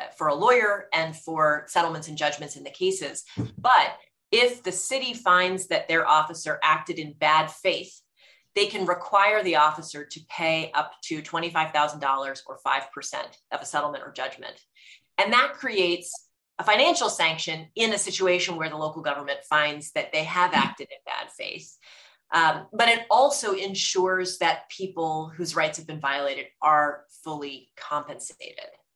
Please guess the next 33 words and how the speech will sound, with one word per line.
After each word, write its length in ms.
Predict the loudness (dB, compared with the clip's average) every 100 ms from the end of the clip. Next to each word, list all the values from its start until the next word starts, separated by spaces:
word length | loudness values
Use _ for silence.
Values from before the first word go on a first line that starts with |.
| _ -2
um, 380 | 2 2 0 -10 -16
for 240 | -10 -6 -6
the 80 |
harms, 640 | -6 -6 -8 -8 -12 -14 -16 _
uh, 120 | -12 -10
against 440 | -8 -6 -6 -12
them. 160 | -14 -12
And, 140 | -12 -6
and, 140 | -6 -6 -4
and 160 | 0 4
that's 260 | 4 2
the, 160 | -4 -4 _ _ _ _
and 220 | 0 0 -4 -2
there's, 220 | 2 2
there's 200 | 2 2 6
other 260 | 6 6
options, 480 | 6 4 2 -10 -10
interesting 420 | -10 -8 -6 -4
options 480 | -2 -2 -4 -12 -14
as 120 | -16 -2
well, 280 | 0 0 -2
like 260 | -6 -8 _ _
personal 400 | -4 -4 -2 -4
liability 560 | 0 0 0 -6 -6 -6
insurance 560 | -8 -6 -6 -8 -12 -12
for 200 | -4 0
officers, 680 | 0 -2 -8 -12 -12 -12 -12 -16 -20 _
um, 380 | 2 2 2 -4 _
and, 140 | -8 -4
and 140 | -2
other 240 | 0 0 -2
approaches. 580 | -4 -8 -10 -10 -12 -4
But 200 | -4